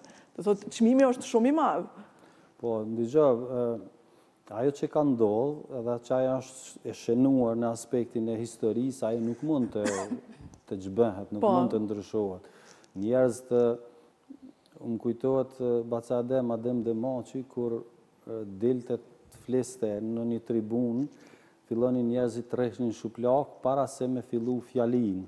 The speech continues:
Speaker 1: Po.
Speaker 2: fjalimin e tij. Ai thej, "Lutëm mos rreni shuplak,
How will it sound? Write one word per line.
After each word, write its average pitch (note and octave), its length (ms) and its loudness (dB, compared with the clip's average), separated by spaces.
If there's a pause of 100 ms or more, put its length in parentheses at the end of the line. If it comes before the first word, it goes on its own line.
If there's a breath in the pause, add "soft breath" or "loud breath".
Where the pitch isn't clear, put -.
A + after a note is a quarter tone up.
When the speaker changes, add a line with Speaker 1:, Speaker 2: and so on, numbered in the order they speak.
(140)
Speaker 1:
Po. A#2 80 0
Speaker 2:
fjalimin A#2 480 4
e A2 80 -4
tij. A2+ 240 -2
Ai A2+ 140 0
thej, A#2 260 -4
"Lutëm B2 400 -2
mos A#2 200 -4
rreni C#3+ 280 0
shuplak, C3+ 480 -2